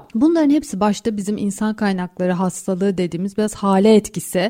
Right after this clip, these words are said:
ya da horn etkisi dediğimiz bir ön yargıya sebep olabilir.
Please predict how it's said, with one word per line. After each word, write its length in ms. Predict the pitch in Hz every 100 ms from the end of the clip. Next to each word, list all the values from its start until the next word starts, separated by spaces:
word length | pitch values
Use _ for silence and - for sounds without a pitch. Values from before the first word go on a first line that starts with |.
| -
ya 120 | 214
da 60 | 208
horn 300 | 185 240 247
etkisi 460 | 214 - - - 165
dediğimiz 480 | 170 175 220 220
bir 120 | 220 -
ön 160 | 254
yargıya 540 | 247 190 170 175 226 247
sebep 380 | 220 180 220
olabilir. 480 | 160 151 - - -